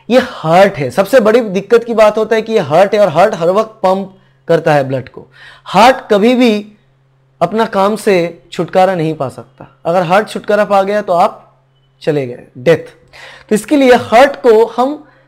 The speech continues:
हमको हार्ट को स्टॉप करना है, क्योंकि अगर हार्ट ऐसे पंप करता रहेगा, एक मूवमेंट होगा एक चीज में, तो हम कैसे ऑपरेट करें, कैसे सर्जरी करेंगे? तो इसीलिए हार्ट को स्टॉप करना बहुत इंपॉर्टेंट है। और हार्ट को अगर स्टॉप करेंगे तो कैसे सर्वाइव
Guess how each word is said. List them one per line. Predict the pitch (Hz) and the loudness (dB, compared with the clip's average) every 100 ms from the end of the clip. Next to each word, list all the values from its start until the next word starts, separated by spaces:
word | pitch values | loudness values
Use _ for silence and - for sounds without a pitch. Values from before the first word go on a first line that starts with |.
| - | -6
हमको | 202 233 | -4 -2
हार्ट | 220 208 240 | 2 2 2
को | 294 | -2
स्टॉप | - - 196 208 - | -2 2 2 2 0
करना | 160 147 131 | -2 -2 -8
है, | 120 | -10
क्योंकि | 208 233 302 302 - | -6 -4 -4 -6 -4
अगर | 202 247 | 0 2
हार्ट | 233 269 | 4 4
ऐसे | 269 285 | 4 2
पंप | 285 233 254 | 2 0 2
करता | 254 220 233 | 0 2 2
रहेगा, | 208 202 202 202 | 4 4 6 4
एक | 196 | 4
मूवमेंट | 180 208 220 240 226 | 0 -2 2 2 2
होगा | 190 180 185 | 0 2 2
एक | |
चीज | 180 180 165 | 0 -4 -6
में, | 165 170 | -6 -6
तो | 262 | -6
हम | 285 | -2
कैसे | 262 247 | -2 0
ऑपरेट | 277 202 175 156 | 0 0 -2 -2
करें, | 151 143 | -6 -6
कैसे | 226 262 | -6 -8
सर्जरी | - 156 131 123 | -6 -6 -6 -12
करेंगे? | 127 76 - _ _ _ _ _ _ _ _ | -16 -20 -20 _ _ _ _ _ _ _ _
तो | 196 | -2
इसीलिए | 214 311 302 277 233 | 0 2 4 4 4
हार्ट | 147 175 233 233 | 4 2 2 0
को | - 247 247 233 - - | -2 2 2 2 -4 -20
स्टॉप | - - 190 202 - | -10 2 2 2 -2
करना | 170 160 170 175 | -2 -2 -2 -4
बहुत | 160 139 156 | -6 -6 -6
इंपॉर्टेंट | 147 131 135 135 143 135 | -8 -10 -10 -10 -12 -16
है। | 117 120 | -18 -16
और | 160 | -14
हार्ट | 143 214 240 | -6 -6 -2
को | 247 | -4
अगर | 220 | -4
स्टॉप | 214 - 175 175 | -6 -2 -2 -2
करेंगे | 170 165 | -4 -4
तो | 156 | -8
कैसे | 131 131 185 | -12 -10 -6
सर्वाइव | 196 190 190 | -2 0 -2